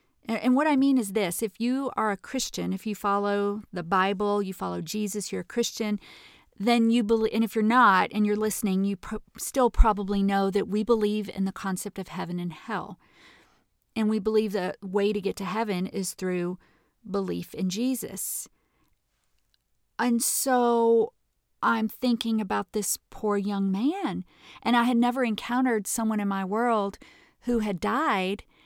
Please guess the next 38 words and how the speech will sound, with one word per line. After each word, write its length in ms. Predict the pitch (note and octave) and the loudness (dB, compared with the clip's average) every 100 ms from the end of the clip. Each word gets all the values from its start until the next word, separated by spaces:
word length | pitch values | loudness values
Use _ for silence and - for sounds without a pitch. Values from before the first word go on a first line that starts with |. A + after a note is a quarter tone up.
| _ _ _ _ | _ _ _ _
and 520 | A3 G#3+ G#3+ A3 G#3+ - | 0 2 4 2 2 -2
did 220 | F#3+ A3+ G3+ | 2 4 4
not 380 | G3+ F#3+ - | 2 0 -2
believe. 720 | G3+ F3+ A#3 D4+ F#3 - - - _ _ _ - | -4 -2 -2 -2 -4 -8 -14 -20 _ _ _ -4
Okay, 80 | A3+ | -2
no, 80 | A3+ | 0
and 180 | A3 | 0
I'm 160 | A3+ D4+ | 2 2
not 180 | E4+ D#4 | 2 0
even 180 | A#3+ G3 | -2 -4
talking 440 | - G3+ - G3+ | -4 -4 -2 -2
about 200 | F#3+ F#3 | -2 -2
any 160 | G3 G#3 | -2 -2
belief 420 | G3 F#3+ G3 - | -2 -2 -4 -4
in 140 | F#3 | -4
suicide 720 | F3+ - F#3+ F3+ - F3+ F3 - | -4 -2 -2 -2 -4 -4 -4 -6
at 140 | F#3+ | -4
all 380 | F3+ F3+ F3 D#3 | 0 0 0 0
and 180 | F#3 F#3 | -2 0
what 140 | F#3 | -2
happens 340 | F3 F#3 F3 - | -4 -6 -6 -4
there. 220 | F#3+ F#3 | -4 -2
I'm 180 | G3+ C4 | -4 -4
just 200 | E4 - | -4 -4
talking 420 | - A3 A#3+ G3+ | -2 -2 -2 -2
about 360 | F3+ F3+ F3+ - - - _ _ _ _ _ _ _ - - | -2 -2 -2 -6 -18 -20 _ _ _ _ _ _ _ -18 -2
not 380 | G3+ G#3 A3 | 2 6 6
believing 600 | - G3 G#3 G3+ F3+ F3 - - - _ _ _ - | 4 0 2 2 0 -2 -6 -14 -20 _ _ _ -4
in, 240 | G3 F#3+ - | 0 0 -2
in 160 | G3 F#3+ | 0 0
Jesus 380 | F#3+ F#3+ F#3 F3 | 0 -2 -4 -8
Christ, 360 | - E3 F3+ | -6 -6 -6
not 440 | F#3+ F#3+ F#3+ - - _ _ _ _ F#3+ | -4 -2 -2 -4 -12 _ _ _ _ -4
believing 420 | G3 G#3 G3 F#3 | 0 2 2 0
in 140 | F3+ | 0
God 300 | F3 F#3 F3+ | -2 -2 -2
at 100 | F3 | -2
all. 400 | F#3 F3 - G#3 | 0 2 0 -6